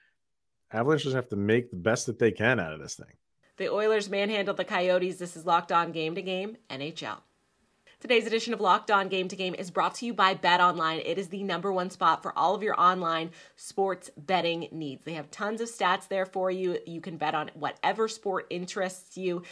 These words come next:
Speaker 2: Just head over to bet online dot net. It's where the game starts. Welcome back to Locked On Game to Game N H L. I'm your host, Kainani Stevens. Thank you for making Locked On your first listen every weekday. The Coyotes finished a grueling fourteen-game road trip with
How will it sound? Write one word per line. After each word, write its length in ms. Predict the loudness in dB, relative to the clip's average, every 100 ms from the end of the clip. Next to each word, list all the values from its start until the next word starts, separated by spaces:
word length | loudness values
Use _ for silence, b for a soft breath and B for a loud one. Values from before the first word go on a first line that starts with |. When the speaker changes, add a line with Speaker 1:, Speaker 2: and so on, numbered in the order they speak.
| B -14
Speaker 2:
Just 160 | -8
head 100 | -4
over 160 | -4 -4
to 140 | -8
bet 240 | -2 2 4
online 380 | 2 2 0 2
dot 220 | -2 0
net. 240 | 2 2 0 b b -20
It's 120 | -10
where 120 | -10
the 60 | -6
game 200 | -8 -8
starts. 520 | -6 -6 -6 -16 -20 _ _ _ _ _
Welcome 260 | 0 2 4
back 220 | 4 4
to 80 | 2
Locked 260 | 2 2 2
On 140 | -2
Game 220 | -2 -2
to 80 | -2
Game 180 | -4 -4
N 140 | -4
H 200 | -6 -4
L. 180 | 0 0
I'm 120 | 0
your 100 | -2
host, 220 | -4 -6
Kainani 400 | -6 -4 -4 -4
Stevens. 400 | -8 -6 -2 -2
Thank 220 | -2 -6 -6
you 40 |
for 120 | -6
making 260 | -6 -6 -4
Locked 240 | -4 -2
On 200 | -4 -4
your 100 | -8
first 280 | -6 -8 -6
listen 360 | -12 -10 -12 -8
every 320 | -8 -8 -8 -8
weekday. 500 | -10 -8 -2 -2 -2 B B
The 80 | -6
Coyotes 460 | 0 2 2 -2
finished 280 | -4 -4 -2 -4
a 100 | -4
grueling 400 | 0 2 2 0
fourteen-game 720 | -2 -2 -4 -6 -4 -4 -4
road 360 | -4 -2 0 -2
trip 260 | -2 -4 -4
with 240 | -6 -6